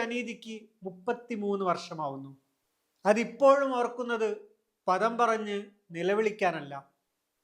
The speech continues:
നാടും നാട്ടുകാരും നാട്ടുനടപ്പും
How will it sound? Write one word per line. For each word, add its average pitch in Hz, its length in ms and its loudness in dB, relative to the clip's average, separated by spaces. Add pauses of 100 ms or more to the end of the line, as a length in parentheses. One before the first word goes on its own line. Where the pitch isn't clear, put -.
(460)
നാടും 214 400 4 (100)
നാട്ടുകാരും 226 680 2 (100)
നാട്ടുനടപ്പും 220 760 0